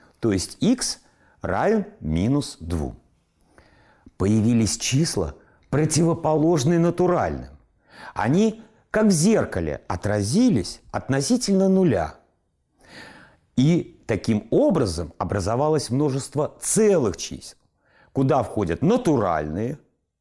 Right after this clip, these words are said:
им противоположные и число ноль. Напомню, множество целых чисел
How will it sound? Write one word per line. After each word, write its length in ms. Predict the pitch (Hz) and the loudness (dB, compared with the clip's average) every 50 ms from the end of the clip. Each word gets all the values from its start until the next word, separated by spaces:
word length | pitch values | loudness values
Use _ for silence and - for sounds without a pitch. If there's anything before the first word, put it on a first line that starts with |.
| _ _ _ _ _ _ _ | _ _ _ _ _ _ _
им 400 | - 233 262 262 226 190 - - | 2 4 4 4 4 2 2 0
противоположные 1300 | 185 214 254 254 - 208 196 160 139 110 - 117 101 87 80 87 98 131 170 185 208 233 240 233 233 - - - _ _ - | 0 0 0 2 0 0 2 2 0 0 0 0 -2 0 -2 -2 -2 -2 -2 0 0 0 0 0 -2 -8 -18 -20 _ _ -2
и 120 | 202 240 | -2 -2
число 420 | - - 151 - - 127 143 151 | 0 0 -2 -2 0 0 0 0
ноль. 280 | 131 101 87 82 80 82 - _ _ _ _ _ _ _ _ _ _ _ _ _ _ _ _ _ - - - - | 0 -2 -4 -6 -8 -10 -14 _ _ _ _ _ _ _ _ _ _ _ _ _ _ _ _ _ -20 -20 -12 -4
Напомню, 640 | - 139 165 170 170 - 131 98 87 80 73 76 - - | 0 0 0 0 2 0 0 0 0 -2 -4 -6 -4 -2
множество 680 | 117 151 156 127 139 135 - - 143 143 120 - - - | 0 0 2 0 -2 -4 -4 -2 -2 -2 -2 -4 -8 -10
целых 400 | - - 190 180 156 135 120 - | -2 0 2 2 2 2 0 -2
чисел 440 | - - 262 269 233 - 127 98 | -4 -4 -4 -4 -4 -4 -8 -10